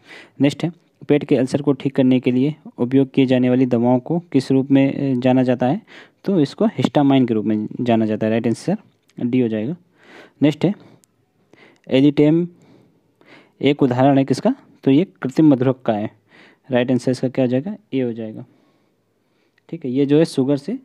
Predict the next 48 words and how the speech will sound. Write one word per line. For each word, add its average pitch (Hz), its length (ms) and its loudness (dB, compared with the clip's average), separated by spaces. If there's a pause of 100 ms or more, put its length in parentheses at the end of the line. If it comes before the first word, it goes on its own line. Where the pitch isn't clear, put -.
(300)
दो 135 160 -2
हज़ार 131 400 2 (260)
गुना 131 360 2
ज़्यादा 123 240 2
मीठी 113 260 -2
होती 113 200 -6
है, 117 40 -4
ये 113 60 -4
भी 110 100 -6
आप 113 160 -8
लोग 107 100 -10
याद 107 140 -10
रखिएगा। 107 300 -14 (800)
Next 151 220 2
है, 175 120 0 (840)
प्याज 143 200 2
काटते 143 280 0
समय, 147 260 4
अ, - 160 -2
व्यक्ति 135 520 0
की 143 80 0
आंखों 135 280 2
में 151 160 4 (100)
आंसू 131 320 -2
आ 120 80 4
जाते 110 260 -4
हैं, 113 100 -2
क्यों 143 240 0
आ 139 40 4
जाते 143 200 2
हैं? 151 100 4
तो 233 180 0 (640)
सल्फेनिक 147 480 2
अम्ल 139 160 4
के 202 180 0 (340)
निर्माण 127 360 4
के 117 140 0
कारण। 110 260 0
right 117 200 -2
answer 117 200 -2
सी - 180 -4
हो 120 60 0
जाएगा। 117 300 -4 (680)
Next 139 200 2
है, 165 60 0
fatty 139 360 2
acid 135 380 0
से, 208 240 0